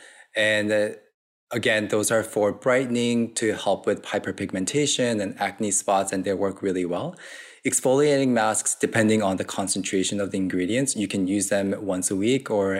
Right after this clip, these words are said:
every day. I know that Paula's Choice has two percent B H A exfoliating. That's really good.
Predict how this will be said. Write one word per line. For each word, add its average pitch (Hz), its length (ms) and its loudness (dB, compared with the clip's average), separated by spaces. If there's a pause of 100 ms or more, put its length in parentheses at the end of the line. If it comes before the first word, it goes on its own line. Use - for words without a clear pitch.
every 98 240 0
day. 80 260 -2 (520)
I 110 140 4
know 110 340 4
that 104 480 2
Paula's 101 340 2
Choice 107 340 2
has 98 160 -2
two - 180 -2
percent 98 360 -2
B 98 160 2
H 95 240 0
A 117 520 0
exfoliating. 117 840 2 (400)
That's - 240 0
really 113 260 2
good. 123 360 2